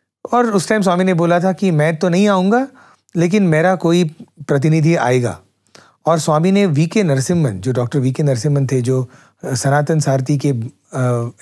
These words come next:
एडिटर कस्तूरी जी के बाद हुए, उनको स्वामी ने भेजा था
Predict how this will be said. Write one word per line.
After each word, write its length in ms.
एडिटर 640
कस्तूरी 340
जी 140
के 120
बाद 260
हुए, 280
उनको 260
स्वामी 340
ने 180
भेजा 340
था 220